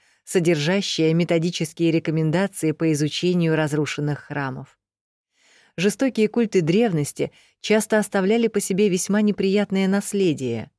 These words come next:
На запах крови, проливавшейся в храмах, нередко приходили тёмные сущности, хранившие верность старым стенам куда дольше, чем священнослужители и прихожане.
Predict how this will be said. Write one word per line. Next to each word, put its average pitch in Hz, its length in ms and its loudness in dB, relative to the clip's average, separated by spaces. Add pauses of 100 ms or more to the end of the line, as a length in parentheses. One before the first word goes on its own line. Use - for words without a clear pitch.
(720)
На 175 160 2
запах 185 360 0
крови, 185 440 0 (260)
проливавшейся 170 880 0
в 139 60 -8
храмах, 160 500 -2 (340)
нередко 180 460 0
приходили 165 560 0
тёмные 165 520 2
сущности, - 840 -6 (280)
хранившие 170 760 2
верность 156 500 0
старым 160 460 0
стенам 160 540 0 (260)
куда 151 320 0
дольше, 165 580 -2 (320)
чем 170 220 2
священнослужители 151 1200 -2
и - 180 -4
прихожане. 139 840 -6